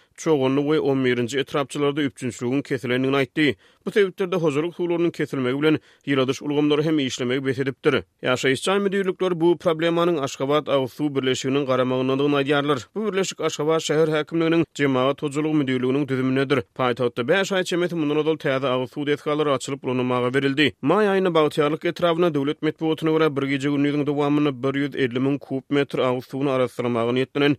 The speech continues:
iri deska prezident Serdar Berdimuhammedowyň gatnaşmagyna açylyp, ulanylmaga berildi.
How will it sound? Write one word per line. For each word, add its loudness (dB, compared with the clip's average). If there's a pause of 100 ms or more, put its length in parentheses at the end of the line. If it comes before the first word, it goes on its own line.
iri -2
deska 0
prezident -2
Serdar -2
Berdimuhammedowyň -2
gatnaşmagyna -2 (100)
açylyp, -6
ulanylmaga 0
berildi. 2